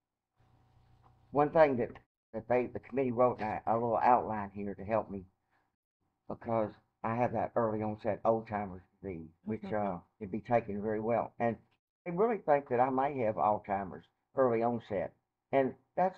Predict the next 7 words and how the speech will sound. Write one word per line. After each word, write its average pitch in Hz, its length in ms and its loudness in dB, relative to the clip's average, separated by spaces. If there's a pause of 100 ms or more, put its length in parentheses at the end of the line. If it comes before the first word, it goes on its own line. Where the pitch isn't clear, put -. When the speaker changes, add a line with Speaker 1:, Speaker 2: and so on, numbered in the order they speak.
Speaker 1:
something 123 320 -4
that 107 160 -4
really 117 340 -2 (440)
concerns 113 480 -4
me 101 140 -8
today, 95 400 -2 (300)
um, 87 140 -10